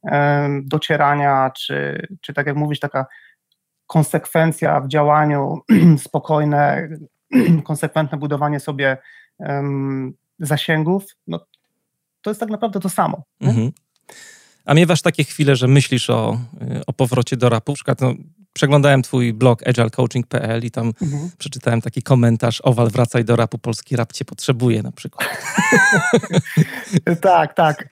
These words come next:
Speaker 1: <clears throat> Ja specjalnie zostawiłem te komentarze, bo myślę, że to jest jakiś tam
Speaker 2: No, miałem ubaw.
Speaker 1: taki smaczek. Em, i to oczywiście jest, jest bardzo miłe, natomiast, y, ja myślę, że ten,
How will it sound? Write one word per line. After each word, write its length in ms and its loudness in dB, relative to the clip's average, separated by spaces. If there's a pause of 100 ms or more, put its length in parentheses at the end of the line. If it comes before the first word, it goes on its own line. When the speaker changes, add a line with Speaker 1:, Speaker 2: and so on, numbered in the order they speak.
(120)
Speaker 1:
<clears throat> 200 4
Ja 220 -2
specjalnie 400 -2
zostawiłem 480 -6
te 100 -10
komentarze, 520 -6
bo 360 -6
myślę, 260 -10
że 80 -16
to 80 -10
jest 120 -10
jakiś 240 -14
tam 340 -4 (220)
Speaker 2:
No, 120 -12
miałem 340 -4 (200)
ubaw. 200 0
Speaker 1:
taki 200 -4 (280)
smaczek. 540 -2 (380)
Em, 1000 -6
i 80 -10
to 160 -4
oczywiście 280 -4
jest, 180 -4
jest 180 -4
bardzo 280 -2
miłe, 360 0
natomiast, 580 -4
y, 240 -2 (380)
ja 80 -2
myślę, 200 -2
że 120 0
ten, 460 2